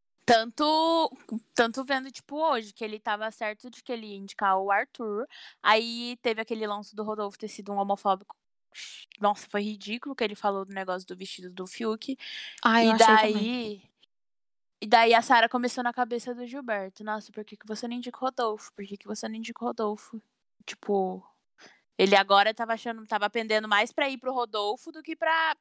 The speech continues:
Speaker 1: pro Arthur.
Speaker 2: Mas é, ele, mas eu não acho errado ele votar em Rodolfo, não,
Speaker 1: Eu também
Speaker 2: sabe?
Speaker 1: não. Também
Speaker 2: Tipo,
Speaker 1: não.
Speaker 2: eu sei que Arthur é uma bosta,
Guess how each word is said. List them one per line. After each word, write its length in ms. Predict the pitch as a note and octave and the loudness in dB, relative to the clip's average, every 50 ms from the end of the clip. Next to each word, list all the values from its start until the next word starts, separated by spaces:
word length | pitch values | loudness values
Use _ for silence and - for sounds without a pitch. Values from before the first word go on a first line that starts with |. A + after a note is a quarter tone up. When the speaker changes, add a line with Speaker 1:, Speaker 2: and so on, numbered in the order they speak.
| _ _ _ | _ _ _
Speaker 1:
pro 120 | C#4+ C4+ | -4 -4
Arthur. 180 | C#4+ D4 - - - _ _ | -4 -4 -8 -16 -16 _ _
Speaker 2:
Mas 240 | - B3 A#3+ A#3+ A3+ | 4 4 4 8 8
é, 200 | B3+ B3+ B3 B3 - | 6 6 6 4 4
ele, 260 | - A3+ G#3+ A3+ A#3 - _ _ | 2 2 2 2 -4 -8 _ _
mas 260 | B3 A#3+ B3 B3 A#3+ - | 4 4 4 4 2 2
eu 100 | - B3+ | 2 2
não 160 | B3+ C4+ E4 | 2 2 -4
acho 240 | E4+ C#4+ B3+ - - | -6 -6 -6 -2 -2
errado 400 | C4+ A#3+ A3+ G#3 G#3 G3+ G3 G#3 | -2 0 0 -2 -2 -4 -4 -6
ele 380 | G3+ G3 G3 G3+ G#3 G#3 G#3+ - _ _ _ _ _ _ | -6 -4 -4 -6 -6 -6 -8 -10 _ _ _ _ _ _
votar 360 | G#3+ F#3 A3 G#3+ - A#3 A3+ | -4 -2 -2 0 2 2 2
em 40 | A3 | 2
Rodolfo, 540 | G#3+ A3 G3+ G#3 G#3+ A3 A3 - - C#4+ D4 | 0 0 0 0 0 0 -2 -6 -10 -8 -6
não, 120 | C4+ A3+ | 4 6
Speaker 1:
Eu 140 | G3 G3 G3+ | 6 6 8
também 220 | G#3 A#3 A3+ G#3+ | 6 4 6 8
Speaker 2:
sabe? 160 | G#3+ G3+ G3 | 6 6 4
Speaker 1:
não. 360 | - B3 D#4 F4 C#4+ A3+ G#3 F#3+ | 2 -4 -4 -4 -4 -6 -6 -10
Também 140 | F#3 F#3 _ _ _ _ _ _ _ _ _ _ G3 | -14 -20 _ _ _ _ _ _ _ _ _ _ -2
Speaker 2:
Tipo, 280 | G3 F#3 F3+ A3 A3 | -2 0 4 2 2
Speaker 1:
não. 140 | G#3+ A#3 A3 | 2 4 4
Speaker 2:
eu 80 | A#3 A#3 | 4 4
sei 220 | - - B3 A#3+ | 6 4 4 4
que 100 | A#3 - | 4 2
Arthur 280 | B3 A#3+ A#3+ - - A#3 | 2 2 0 0 -2 -2
é 60 | A3+ | 0
uma 200 | A3 A3 A#3+ C4+ | 0 -2 -4 -6
bosta, 600 | C#4 A#3+ G#3+ F#3+ F#3 G#3 G#3 - - B3 B3 - | -4 -4 -4 -4 -2 -6 -8 -8 -8 -10 -12 -12